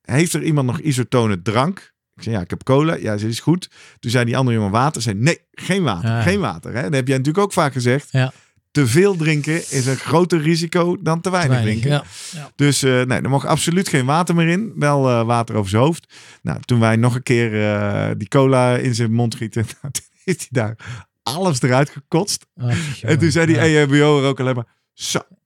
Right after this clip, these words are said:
Speaker 2: Ja.
Speaker 1: dat is het tenminste uit." En ik moet ook zeggen, dat was ook vooral water, hè? Was vooral vloeistof
Speaker 2: Ja,
Speaker 1: natuurlijk
Speaker 2: ja,
Speaker 1: wat eruit
Speaker 2: dat zag
Speaker 1: ging.
Speaker 2: je ook,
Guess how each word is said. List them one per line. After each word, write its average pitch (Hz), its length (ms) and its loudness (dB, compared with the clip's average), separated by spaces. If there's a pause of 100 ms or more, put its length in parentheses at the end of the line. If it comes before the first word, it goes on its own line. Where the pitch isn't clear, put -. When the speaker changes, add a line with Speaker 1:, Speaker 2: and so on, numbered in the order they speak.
(100)
Speaker 2:
Ja. 135 100 -6
Speaker 1:
dat 196 180 0
is 156 120 -2
het 135 100 -4
tenminste 127 320 0
uit." 143 200 0
En 170 120 2
ik 185 60 4
moet 226 220 0
ook 165 60 -6
zeggen, 175 220 0
dat 170 180 -2
was 196 220 0
ook 170 120 -2
vooral 156 500 0
water, 143 380 0
hè? 117 160 0
Was 147 180 0
vooral 160 240 0
vloeistof 160 380 0
Speaker 2:
Ja, 127 120 2
Speaker 1:
natuurlijk 139 240 2
Speaker 2:
ja, 107 40 0
Speaker 1:
wat 110 100 -2
eruit 104 200 0
Speaker 2:
dat 127 100 0
zag 151 80 0
Speaker 1:
ging. 196 40 -4
Speaker 2:
je 110 140 0
ook, 95 60 -6